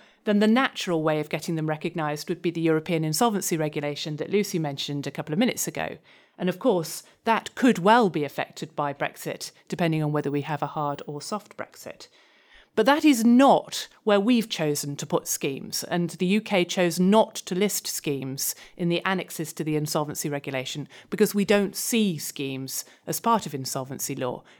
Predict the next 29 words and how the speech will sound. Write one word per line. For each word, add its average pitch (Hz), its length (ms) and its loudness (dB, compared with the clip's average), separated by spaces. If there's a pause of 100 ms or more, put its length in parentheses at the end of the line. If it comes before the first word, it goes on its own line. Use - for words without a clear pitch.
We 180 100 -2
use 170 240 2
them 156 180 2
to 156 120 -4
restructure 151 480 -4
the 156 80 -6
debt 156 240 -2
of 156 80 -10
solvent 151 520 0
as 147 100 -10
well 151 140 0
as 139 120 -4
insolvent 156 480 -6
companies. - 640 -10 (1200)
Now, 220 100 4
the 220 80 -2
second 330 400 4
bucket - 400 0
is - 80 0
that 214 160 0
you 202 100 0
could - 200 -2
possibly 202 460 -2
see 160 200 -4
the 151 80 -8
sanction 208 440 -6
order 147 260 0
as 156 120 -2
a 165 120 0